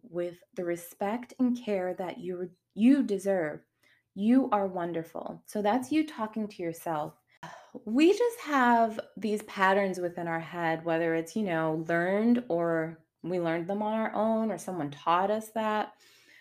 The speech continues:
where we talk down to ourselves constantly. "Oh, I'm so dumb. Oh, I can't believe I did that. What an idiot." Let that go. Don't judge yourself.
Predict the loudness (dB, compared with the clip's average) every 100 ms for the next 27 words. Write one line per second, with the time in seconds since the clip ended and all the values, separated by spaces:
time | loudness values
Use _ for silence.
0 | _ 0 2 2 0 -4 0 0 0 -2
1 | -2 -4 -6 -8 -10 -6 -8 -8 -14 -4
2 | -4 -4 -8 -8 -6 -6 -6 -12 -12 -2
3 | -2 2 4 4 4 0 0 0 0 -6
4 | -20 _ -4 4 6 6 6 4 2 2
5 | 2 4 4 6 4 4 0 -2 -10 _
6 | _ _ _ _ _ _ -20 _ -2 6
7 | 8 8 4 -2 _ -6 0 2 0 -4
8 | -14 -6 -2 0 0 -4 -12 0 6 6
9 | 4 4 4 4 -2 -6 -8 -12 -12